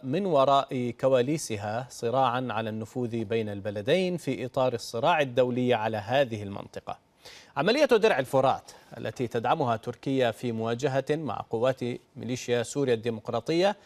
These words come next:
التي يدعمها الروس والأمريكيون، والتي أظهرت لونها الحقيقي بتسليمها مناطق حول منبج لقوات النظام منعا لتقدم الأتراك نحوها، وهو شيء بلا شك يحظى بقبول إيران الداعم الرئيس الثاني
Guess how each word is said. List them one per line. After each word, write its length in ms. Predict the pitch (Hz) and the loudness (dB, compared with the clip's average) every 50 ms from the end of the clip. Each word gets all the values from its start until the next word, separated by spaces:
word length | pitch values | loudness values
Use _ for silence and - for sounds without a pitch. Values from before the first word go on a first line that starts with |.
| - - _ _ - | -20 -20 _ _ -16
التي 180 | - - - 107 | -12 -6 -4 -4
يدعمها 440 | 107 104 113 131 143 135 113 117 | -2 0 0 0 0 0 0 0
الروس 360 | 117 110 110 131 160 160 - 120 | 0 0 0 -2 -2 -2 -2 0
والأمريكيون، 840 | 120 135 208 131 165 160 131 117 117 113 - - 117 120 147 190 220 | 2 2 2 2 0 0 0 0 -2 -4 -6 -4 -2 -2 -2 -2 -4
والتي 420 | 147 - - - - 127 - - | -6 -8 -8 -6 -4 -2 0 0
أظهرت 340 | 147 123 120 127 135 - - - - - - - - _ _ - | 0 0 2 2 2 2 0 -2 -10 -20 -20 -20 -20 _ _ 0
لونها 320 | 123 175 214 226 208 196 | 2 4 4 6 4 4
الحقيقي 520 | 185 165 165 185 - 202 190 - 247 233 170 | 4 2 0 0 0 0 2 2 2 2 0
بتسليمها 600 | 123 120 - 117 - - 156 147 139 135 131 131 | 0 -2 -4 -4 -4 -2 -2 0 0 2 0 0
مناطق 500 | 131 139 151 185 190 - - 120 - - | 2 2 2 2 2 2 0 -2 -6 -4
حول 280 | - - 110 110 110 | -2 0 0 0 0
منبج 480 | 113 131 135 123 117 127 127 120 110 110 | 0 -2 -2 0 -2 -2 -4 -6 -8 -12
لقوات 380 | - - 117 120 127 120 - | -10 -4 0 0 0 0 -2
النظام 420 | 113 107 110 110 117 123 139 151 143 | -4 -8 -6 -2 0 0 0 0 0
منعا 240 | 123 123 120 110 113 | -2 -2 -2 -4 -4
لتقدم 520 | 110 110 - - - - 131 127 123 113 | -6 -6 -6 -4 -2 -2 -2 -2 -4 -4
الأتراك 420 | 113 107 104 - - 127 127 - | -4 -6 -6 -4 -2 -2 -2 -2
نحوها، 440 | 123 123 131 - 127 113 120 143 175 - _ _ _ _ - - - - _ _ | -4 -4 -2 0 2 2 2 0 -2 -4 _ _ _ _ -20 -20 -20 -20 _ _
وهو 260 | - 131 143 147 151 143 | 2 4 6 6 4 4
شيء 520 | - - 196 196 190 - 170 170 175 175 - - | 4 4 4 4 4 2 2 0 0 -2 -6 -10
بلا 360 | - 127 139 175 190 202 190 | -6 0 2 2 4 4 2
شك 400 | 175 - - 135 127 - - - | 2 2 0 0 0 -2 -4 -2
يحظى 380 | 131 131 139 - 123 123 123 120 | 0 0 0 0 2 2 2 2
بقبول 500 | 117 127 - - 117 120 139 147 151 - - | 2 0 -2 -2 -2 0 0 0 0 -2 -4
إيران 420 | - 175 190 196 180 123 101 101 - - - - | -2 -2 0 0 0 0 -2 -2 -6 -10 -8 -8
الداعم 520 | 123 117 113 139 135 120 123 147 165 - | -4 0 2 2 4 2 0 -2 -2 -4
الرئيس 540 | - 117 117 127 - - 226 175 113 - - | -4 -2 0 -2 -2 0 -2 -2 -4 -4 -6
الثاني 580 | - - - - - 143 147 151 165 175 165 | -10 -10 -8 -2 0 2 2 2 0 -2 -6